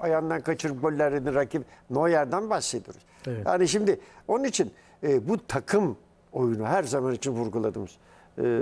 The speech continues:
Speaker 1: burada ikinci devre hoca bir aksiyonu değiştirdi. Çift santrafora döndü. Olayın şekli değişti. Bu sefer rakip sizi ne şekilde tutacağını bilmiyor. Demek ki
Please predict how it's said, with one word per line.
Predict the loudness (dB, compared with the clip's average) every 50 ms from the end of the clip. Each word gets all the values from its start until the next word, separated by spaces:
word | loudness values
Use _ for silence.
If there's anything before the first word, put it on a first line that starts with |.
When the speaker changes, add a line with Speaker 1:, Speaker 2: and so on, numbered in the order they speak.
| 0 0 -2 -2 -2
Speaker 1:
burada | -2 0 2 2 2 0 0 -2 -8 -20 _ _ _ _ _ _ _ _ -6
ikinci | -6 -2 -2 -2 0 2 2 2 2 2
devre | 2 2 2 2 2 2 0 0 -4 -10 _ _ _ _ _
hoca | -2 -2 0 2 2 4
bir | 4 4 4 4 2 -4 -16 _ _ _ _ -4
aksiyonu | -4 -4 -2 -2 -2 -2 0 0 0 0 2 2
değiştirdi. | 4 4 4 2 0 0 0 2 2 2 2 0 0
Çift | 0 -2 -2 0
santrafora | 0 0 0 0 0 -2 -4 -2 -2 -2 -2 0 0
döndü. | 0 -2 -2 -2 -4 -6 -6 -6 -4 -2
Olayın | 0 2 2 2 2 0
şekli | -2 -4 -4 -6 -8 -10 -10 -10
değişti. | -10 -12 -14 -16 -20 -20 -20 _ _ _ _ _ -20 -20 -20 -20 -20 -20 _ -12
Bu | -8
sefer | -6 -4 0 2 2 2 0 -2 -12 -20 -20 -20 -20 _ _ _ -4
rakip | -2 0 0 0 0 0
sizi | 0 2 2 2 2 2 0 -6 -12 -20 -8 -2
ne | 0 0
şekilde | 2 2 2 2 2 2 2 2
tutacağını | 0 0 -2 0 2 2 2 2 2 2 0
bilmiyor. | 0 0 -2 0 0
Demek | 2 2 2 2 0 0
ki | 0 0 0